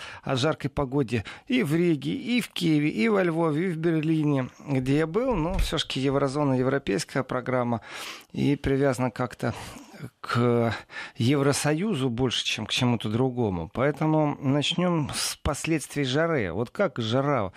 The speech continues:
Владимир, вам кажется, может повлиять,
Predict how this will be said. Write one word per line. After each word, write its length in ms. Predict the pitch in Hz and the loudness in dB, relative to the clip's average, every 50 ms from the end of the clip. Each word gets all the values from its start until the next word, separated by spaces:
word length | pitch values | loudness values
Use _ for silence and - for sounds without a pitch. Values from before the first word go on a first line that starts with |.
| - - - - - | -14 -18 -14 -6 -2
Владимир, 440 | 117 120 127 117 120 120 117 110 104 | 0 0 2 2 2 2 2 2 2
вам 180 | 107 117 120 | 2 2 2
кажется, 480 | 110 - 170 175 147 127 104 - - 113 | 2 2 0 0 0 -2 -6 -4 -4 -2
может 360 | 113 120 120 104 107 - - | 0 0 0 0 -2 -4 -4
повлиять, 680 | - 123 107 104 110 117 113 120 143 165 160 - - | -4 -2 0 2 2 2 2 2 2 2 0 -2 -6